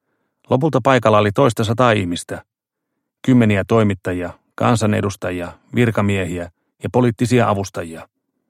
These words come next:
Avustajani Mirita Saksberg kertoi myöhemmin, että puheensorinan keskeltä kuului kaikenlaisia spekulaatioita. Edelleenkään kukaan ei ollut varma, mitä mä ajoin sanoa.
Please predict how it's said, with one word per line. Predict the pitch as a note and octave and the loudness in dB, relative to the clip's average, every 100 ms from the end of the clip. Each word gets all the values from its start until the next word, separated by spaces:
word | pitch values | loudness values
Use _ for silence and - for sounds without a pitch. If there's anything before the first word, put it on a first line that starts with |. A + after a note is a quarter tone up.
| _ _ _ _ _ - | _ _ _ _ _ -2
Avustajani | C#3 D#3 C3 B2 | 0 0 2 4
Mirita | B2+ D3+ C#3 A#2 | 4 4 2 0
Saksberg | C3+ B2 - G2+ E2+ - _ _ | 0 0 -2 -8 -8 -14 _ _
kertoi | - G2 G#2 | -6 -2 0
myöhemmin, | G2+ A#2 G#2+ G#2 G2 | 2 2 2 0 -2
että | F#2 G2+ | -2 0
puheensorinan | C3+ B2 G2+ A2 G#2 F#2+ | 2 2 0 -2 -2 -2
keskeltä | F#2+ A#2+ - F#2+ F#2+ | 0 0 -2 -6 -4
kuului | A2 G2+ G2 | -2 0 0
kaikenlaisia | G#2 B2 A#2 A2+ A2 A2+ | 2 2 2 2 2 0
spekulaatioita. | G#2+ - G2+ F2+ E2+ - F2+ - F2 _ _ _ _ _ _ _ _ _ | -2 -2 -4 -6 -8 -8 -10 -12 -14 _ _ _ _ _ _ _ _ _
Edelleenkään | C#3+ E3 C#3 A2+ G#2+ | 2 4 6 4 0
kukaan | G#2+ C#3+ A#2 G#2 | 0 2 2 2
ei | G#2 | 0
ollut | G2+ G#2+ | -2 0
varma, | A#2+ G#2 F2 | 2 0 -2
mitä | G2+ A2+ | -2 0
mä | A2 | 2
ajoin | G#2+ G#2+ G#2 | 2 2 0
sanoa. | A2+ F2 E2 | -2 -4 -8